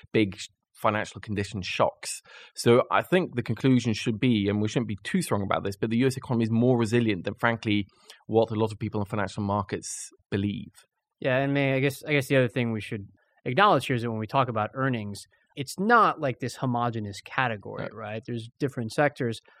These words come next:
Speaker 2: One of the, one of the kinds of combinations of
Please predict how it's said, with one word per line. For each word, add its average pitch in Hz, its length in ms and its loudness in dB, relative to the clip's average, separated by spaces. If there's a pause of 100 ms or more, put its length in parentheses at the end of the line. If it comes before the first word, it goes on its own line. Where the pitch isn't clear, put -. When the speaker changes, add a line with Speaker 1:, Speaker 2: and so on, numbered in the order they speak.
(160)
Speaker 2:
One 147 400 4
of 175 140 2
the, 143 420 6
one 143 240 -2
of 160 80 0
the 135 220 0 (220)
kinds 139 280 -2
of 127 80 -8
combinations 127 880 -4
of 117 360 -6